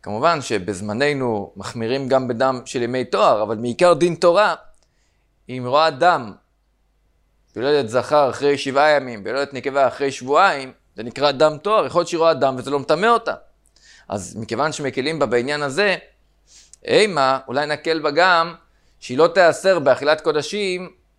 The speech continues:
אחרי שהיא כבר טבלה והיה יוצאת הכוכבים והסתיימו ימי טהרתה, היא לא תצטרך להמתין עד שיביאו לה למחרת את קורבנות הטהרה. צריכה, לכן התורה הייתה צריכה לכתוב מפורש שגם ביולדת, כדי לאכול קודשים, היא צריכה להמתין.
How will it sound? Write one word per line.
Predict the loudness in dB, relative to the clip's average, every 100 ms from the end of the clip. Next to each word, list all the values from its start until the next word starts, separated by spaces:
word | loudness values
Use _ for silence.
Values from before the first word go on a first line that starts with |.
| _ -8
אחרי | -2 -2
שהיא | -2 0
כבר | 0
טבלה | 2 0 2 0
והיה | 2
יוצאת | -2 -2
הכוכבים | -6 -2 -2 0 -2 -4
והסתיימו | -6 -4 -4
ימי | -4 -4 -2
טהרתה, | 2 2 2 2 2 0 -12 _
היא | -2
לא |
תצטרך | -2 -2 0 0
להמתין | 0 -2 -6
עד | -2
שיביאו | -2 0
לה | 0
למחרת | 0 -2 -2 -2
את | -2
קורבנות | -2 -2 -2 -2
הטהרה. | 2 4 4 2 -2 -8 _ _ _
צריכה, | -12 -2 0 2 2 2
לכן | 0 -4
התורה | -4 -2 0
הייתה | 0
צריכה | -4 0 0
לכתוב | 0 -8 0 2 2
מפורש | -2 -6 0 0 0
שגם | -4 -8 -6
ביולדת, | -6 0 0 0 -2 -4 -14 _ _ _
כדי | -2 0
לאכול | 0 -2 -2 -2
קודשים, | -4 -4 -2 -4 -4 -10 _ _ -20
היא |
צריכה | -10 -8 -2 0 2 0 -8 _ _ _ _ _ _ _ -8
להמתין. | -4 -4 -4 -2 -2 -4 -12